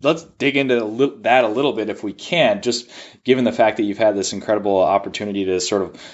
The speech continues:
to sort of work with some of these, you know, extremely skilled shooters. What are, what are some, either some of the things that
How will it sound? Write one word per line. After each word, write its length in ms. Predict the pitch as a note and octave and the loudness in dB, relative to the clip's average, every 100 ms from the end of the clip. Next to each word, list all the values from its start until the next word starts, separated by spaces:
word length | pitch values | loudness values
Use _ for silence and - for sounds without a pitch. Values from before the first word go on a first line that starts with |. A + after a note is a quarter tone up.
| - | -12
to 80 | - | -4
sort 180 | F2+ G2+ | 0 0
of 60 | E2+ | 2
work 260 | G#2 G#2+ | 0 0
with 140 | G#2 G2 | -2 -2
some 200 | - G#2 | -2 -2
of 60 | |
these, 240 | F#2+ F2+ F2 _ _ _ _ | -2 -2 -6 _ _ _ _
you 100 | G2+ | -6
know, 100 | F2+ | -4
extremely 460 | E2+ - A2 G2+ F#2+ | -2 -2 -2 -2 -4
skilled 440 | - - G2+ F#2+ | -4 -2 -2 -2
shooters. 360 | - B2 A#2+ F#2+ | -2 0 0 -2
What 180 | C3+ G3+ | 0 2
are, 220 | F3+ - - - - | 0 -2 -18 -20 -6
what 140 | D#3+ | 0
are 300 | A3 F3+ - - | 2 0 -4 -6
some, 260 | - E3+ | -2 0
either 260 | D#3 E3+ D3+ | 2 4 2
some 200 | - E3 | 2 -2
of 60 | F3 | -4
the 100 | D3+ | -6
things 400 | D3+ D3+ D3 C#3+ | -4 -4 -2 0
that 340 | A#2 G#2+ | 0 0